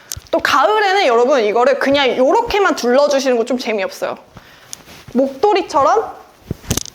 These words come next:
요렇게 살짝 둘러주셔야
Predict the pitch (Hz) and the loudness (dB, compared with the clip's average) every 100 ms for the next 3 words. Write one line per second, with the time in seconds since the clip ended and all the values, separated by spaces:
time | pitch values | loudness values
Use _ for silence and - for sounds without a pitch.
0 | - - - - - - - - - - | -20 -20 -20 -20 -20 -12 -10 -8 -4 0
1 | 269 285 285 392 392 370 - - - - | 0 0 -2 -2 -2 -2 -6 -18 -12 0
2 | 262 302 381 349 269 277 247 285 359 370 | 2 4 4 2 2 2 4 4 2 0
3 | - | -8